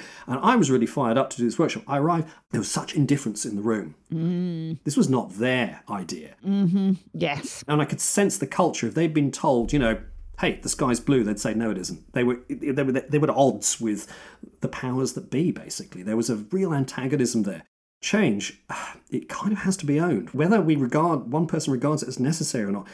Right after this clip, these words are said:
Speaker 1: it really does have to be owned, because no matter how good it is, it will be rejected, you know, so antibody style. It's just,
Speaker 2: Mm-hmm.
Speaker 1: if that antagonism, um, or indifference exists within an organization, there is change that they need, but it's not the change they think they need.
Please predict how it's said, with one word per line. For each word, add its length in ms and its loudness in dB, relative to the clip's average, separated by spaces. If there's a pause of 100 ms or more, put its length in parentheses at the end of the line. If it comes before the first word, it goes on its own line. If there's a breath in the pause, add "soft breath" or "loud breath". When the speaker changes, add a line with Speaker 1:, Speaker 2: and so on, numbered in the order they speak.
(160 loud breath)
Speaker 1:
it 80 -10
really 220 6
does 160 0
have 140 -2
to 60 -6
be 120 4
owned, 220 6
because 220 0 (200 loud breath)
no 60 4
matter 160 6
how 300 4
good 260 6
it 120 6
is, 480 0 (680 loud breath)
it 260 0
will 100 4
be 120 2
rejected, 640 0 (100)
you 60 -4
know, 80 0
so 180 -6
antibody 500 2
style. 300 0
It's 100 -2
just, 160 0
Speaker 2:
Mm-hmm. 200 -2
Speaker 1:
if 80 2
that 160 0
antagonism, 960 0 (400 loud breath)
um, 500 0
or 140 -2
indifference 640 -4
exists 380 -2
within 200 -2
an 100 0
organization, 760 -2 (440 loud breath)
there 200 4
is 120 6
change 320 2
that 60 -2
they 180 0
need, 280 4
but 100 0
it's 120 -2
not 140 0
the 60 0
change 240 2
they 100 2
think 220 0
they 120 -4
need. 260 -10